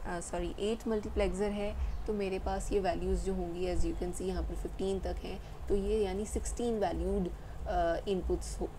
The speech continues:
की possible values हो सकती हैं। तो मैं यहाँ लिख लूँगी ज़ीरो, वन, टू, थ्री, फ़ोर, फ़ाइव, सिक्स, सेवन, एट, नाइन, टेन, इलेवन, ट्वेल्व, थर्टीन, fourteen and fifteen, ऑलराइट। अब फिफ्टीन लिख लिया। अब मेरे पास यहाँ Boolean function में जो भी values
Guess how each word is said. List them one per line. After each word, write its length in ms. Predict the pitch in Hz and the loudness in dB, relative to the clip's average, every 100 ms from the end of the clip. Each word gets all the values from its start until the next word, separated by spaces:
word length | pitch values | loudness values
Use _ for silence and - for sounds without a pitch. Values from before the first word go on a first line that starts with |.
| - | -6
की 60 | - | -4
possible 480 | 185 170 - 175 180 | 0 -2 -2 0 0
values 420 | 160 160 175 165 | 0 -2 -2 -2
हो 60 | 156 | -4
सकती 320 | - - 196 | -6 -8 -8
हैं। 100 | 160 | -6
तो 80 | 170 | -4
मैं 100 | 175 | -4
यहाँ 220 | 175 180 | -4 -2
लिख 260 | 175 - | -4 -4
लूँगी 200 | 190 185 | -4 -2
ज़ीरो, 240 | 175 175 170 | -2 -2 0
वन, 200 | 170 165 | -2 -2
टू, 80 | 170 | -4
थ्री, 140 | - | -4
फ़ोर, 160 | - - | -4 -2
फ़ाइव, 160 | - | 0
सिक्स, 200 | - - | 0 -2
सेवन, 240 | - - - | -4 -4 -4
एट, 160 | - | -2
नाइन, 180 | 165 156 | -2 0
टेन, 160 | 165 165 | -2 -2
इलेवन, 240 | 156 151 | -2 0
ट्वेल्व, 180 | 160 170 - | -2 -2 -6
थर्टीन, 220 | - 170 | -4 -2
fourteen 440 | 175 160 - 202 - - - - 165 | -2 -2 -4 -6 -6 -8 -10 -8 -6
and 120 | 196 | -6
fifteen, 680 | - - 220 - - 185 - - - - - - | -6 -2 0 0 2 2 0 -2 -4 -4 -4 -2
ऑलराइट। 380 | 202 185 202 262 - - - | -2 2 2 0 -4 -6 -4
अब 80 | 220 | -2
फिफ्टीन 460 | 214 247 - 262 277 | 0 0 2 0 2
लिख 180 | 277 - | 0 0
लिया। 300 | 240 240 240 - - - | 2 2 2 -4 -10 -4
अब 120 | 277 | 0
मेरे 260 | 277 277 269 | 4 4 4
पास 400 | 269 262 269 240 | 2 0 0 2
यहाँ 260 | 226 240 | 0 0
Boolean 380 | 226 196 202 226 | 0 2 2 0
function 340 | 220 190 - 220 | 0 -2 -2 0
में 180 | 220 180 | 2 4
जो 160 | 208 | 4
भी 160 | 233 269 | 4 4
values 500 | 214 185 190 220 185 | 2 2 2 0 0